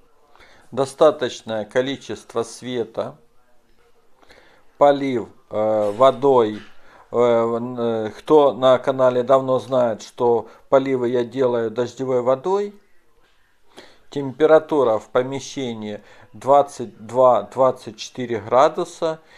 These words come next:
И, что немаловажно, э, влажность воздуха. Влажность воздуха, э, у меня в помещении от сорока пяти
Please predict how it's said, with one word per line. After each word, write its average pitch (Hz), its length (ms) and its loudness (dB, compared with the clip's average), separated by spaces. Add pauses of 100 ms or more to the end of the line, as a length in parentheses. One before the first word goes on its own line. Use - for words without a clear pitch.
(240)
И, 135 480 -4
что 131 540 0
немаловажно, 127 1120 0 (100)
э, 107 300 -2
влажность 143 720 -2
воздуха. 101 680 -6 (280)
Влажность 123 580 -2
воздуха, 113 840 -2
э, 104 500 -2
у 113 80 -12
меня 120 360 -8
в - 60 -16
помещении 143 960 -10 (420)
от 147 440 0
сорока 131 520 -4
пяти 196 600 -10